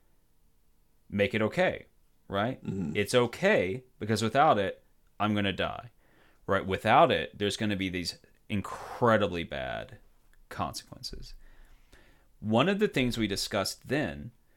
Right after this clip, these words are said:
Speaker 1: was that if it's true, if it's a true moral principle that it's wrong to eat animals, dying because you can't eat them does not get you off the hook. Still bad, right?
Speaker 2: Mm-hmm.
Speaker 1: It's still bad.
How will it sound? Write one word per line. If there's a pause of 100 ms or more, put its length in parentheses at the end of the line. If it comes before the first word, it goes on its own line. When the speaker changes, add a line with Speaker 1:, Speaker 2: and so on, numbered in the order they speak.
(260)
Speaker 1:
was
that
if
it's
true, (100)
if
it's
a
true
moral
principle (480)
that
it's
wrong
to
eat
animals, (1120)
dying (100)
because
you
can't
eat
them (840)
does
not
get
you
off
the
hook. (180)
Still
bad, (420)
right?
Speaker 2:
Mm-hmm.
Speaker 1:
It's
still
bad.